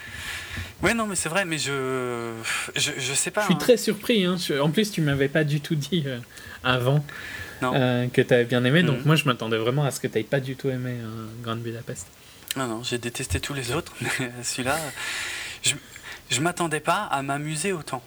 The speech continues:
Speaker 1: Parce que c'était, c'était, moi, bon, moi, j'ai, j'ai un, c'est, c'est un mélange entre un film d'aventure et une, et une farce, et, euh,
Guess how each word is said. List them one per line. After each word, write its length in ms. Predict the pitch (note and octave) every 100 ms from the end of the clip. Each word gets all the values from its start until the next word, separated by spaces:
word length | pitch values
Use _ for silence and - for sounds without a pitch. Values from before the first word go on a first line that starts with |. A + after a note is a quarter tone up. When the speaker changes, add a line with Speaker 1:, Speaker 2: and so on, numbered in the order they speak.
| - -
Speaker 1:
Parce 180 | -
que 120 | - G3+
c'était, 380 | - D#3 - D3
c'était, 360 | - F#3 F3+
moi, 180 | C#3+ D3+
bon, 140 | D#3
moi, 140 | E3+ C#3+
j'ai, 200 | B2+ A#2+
j'ai 140 | A#2 B2
un, 120 | B2 - -
c'est, 240 | - C#3 A#2+
c'est 140 | -
un 60 | C#3+
mélange 300 | E3+ G3 C#3+
entre 140 | A#2+
un 40 | A#2+
film 300 | - E3+ D3+
d'aventure 880 | C3+ C3 C#3+ C#3+ - D#3+ F#3+ G3+ D#3+
et 80 | C3+
une, 180 | C3 A#2
et 100 | C3+
une 160 | C3
farce, 880 | B2 - D3+ C#3+ D#3+ F#3 - - - C3+
et, 140 | C3
euh, 240 | B2 A#2+